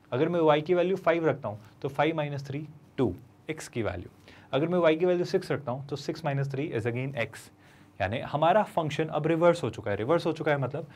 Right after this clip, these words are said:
इस केस में अब इस फंक्शन को मैं कैसे लिखूंगा क्लास?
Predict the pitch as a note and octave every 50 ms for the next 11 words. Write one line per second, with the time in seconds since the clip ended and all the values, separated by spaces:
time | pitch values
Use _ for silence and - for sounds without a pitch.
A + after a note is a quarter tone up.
0 | - - - - E3+ D#3+ - - F#3+ F#3+ G3 G3 F#3+ B2+ C3 - B2+ C3 E3 D#3
1 | D#3 - - D3+ D3 C#3 - F#3+ F3+ - F3 E3+ D#3+ D#3+ D#3 D3+ E3 D3+ C#3 D3+
2 | D3 D3+ D3 D3 D3 D#3+ F3+ F3+ -